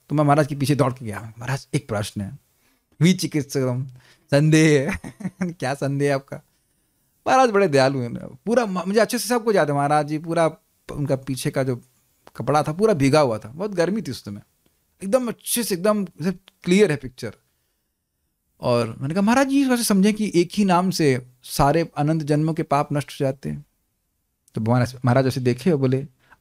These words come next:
"आप अपनी बुद्धि क्यों लगा रहे हैं? शास्त्र में लिखा है ना।"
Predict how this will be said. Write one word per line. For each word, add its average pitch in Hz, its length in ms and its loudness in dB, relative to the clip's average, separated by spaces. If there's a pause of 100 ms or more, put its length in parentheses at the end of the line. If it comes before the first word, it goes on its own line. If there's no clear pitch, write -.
"आप 202 320 2
अपनी 196 220 2
बुद्धि 202 340 2
क्यों 233 200 2
लगा 131 240 4
रहे 110 120 -2
हैं? 95 400 -4 (1300)
शास्त्र 190 360 2
में 190 80 2
लिखा 185 260 4
है 180 140 2
ना।" 147 460 -2